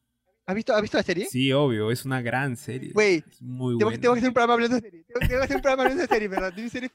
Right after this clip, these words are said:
Speaker 2: Vamos
Speaker 1: mi
Speaker 2: a
Speaker 1: anime
Speaker 2: dejarlo,
Speaker 1: favorito
Speaker 2: vamos a
Speaker 1: es
Speaker 2: dejarlo por un costado, pero
Speaker 1: Ya, ya.
Speaker 2: sin ha-,
Speaker 1: Sí, sí,
Speaker 2: sin
Speaker 1: sí,
Speaker 2: hablar
Speaker 1: sí,
Speaker 2: mucho
Speaker 1: sí,
Speaker 2: de
Speaker 1: verdad.
Speaker 2: Made in Abyss, Made in Abyss es muy buena, muy buena.
Speaker 1: Muy buena. Ya, pero ya, no, pues estamos de Ghibli, güey, porque vamos a hablar bastante.
Speaker 2: Siguiente película
Speaker 1: Ya,
Speaker 2: de Ghibli
Speaker 1: este,
Speaker 2: es
Speaker 1: ya, de Miyazaki,
Speaker 2: el
Speaker 1: no de Ghibli.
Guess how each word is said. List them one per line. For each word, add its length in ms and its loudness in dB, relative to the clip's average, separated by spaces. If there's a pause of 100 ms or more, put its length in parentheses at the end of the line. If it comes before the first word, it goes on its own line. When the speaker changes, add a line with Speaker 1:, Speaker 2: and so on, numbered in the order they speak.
Speaker 2:
Vamos 180 2
Speaker 1:
mi 60 4
Speaker 2:
a 20 6
Speaker 1:
anime 60 4
Speaker 2:
dejarlo, 160 2
Speaker 1:
favorito 180 2
Speaker 2:
vamos 140 4
a 40 4
Speaker 1:
es 60 4
Speaker 2:
dejarlo 180 0
por 100 2
un 60 -2
costado, 300 2
pero 340 -2
Speaker 1:
Ya, 200 -8 (200)
ya. 120 -10
Speaker 2:
sin 160 0
ha-, 80 6
Speaker 1:
Sí, 60 2
sí, 40 -6
Speaker 2:
sin 80 -4
Speaker 1:
sí, 60 4
Speaker 2:
hablar 180 4
Speaker 1:
sí, 60 -2
Speaker 2:
mucho 180 0
Speaker 1:
sí, 60 0
Speaker 2:
de 100 2
Speaker 1:
verdad. 100 0
Speaker 2:
Made 140 0
in 100 -4
Abyss, 280 -2
Made 100 -6
in 120 -4
Abyss 220 -6
es 220 -6
muy 300 -2
buena, 400 -6
muy 400 -16
buena. 180 -18
Speaker 1:
Muy 120 -10
buena. 180 -6
Ya, 160 -2
pero 140 -2
ya, 140 2
no, 120 -2
pues 140 -4
estamos 180 -4
de 80 0
Ghibli, 220 -2
güey, 140 -4
porque 200 -6
vamos 120 -6
a 60 -6
hablar 160 -2
bastante. 340 -10
Speaker 2:
Siguiente 360 -4
película 260 -2
Speaker 1:
Ya, 60 0
Speaker 2:
de 60 0
Ghibli 380 -2 (600)
Speaker 1:
este, 260 -6
Speaker 2:
es 240 -14 (100)
Speaker 1:
ya, 320 -8 (320)
de 200 -2
Miyazaki, 480 -4
Speaker 2:
el 180 -6
Speaker 1:
no 80 -6
de 80 -4
Ghibli. 320 -10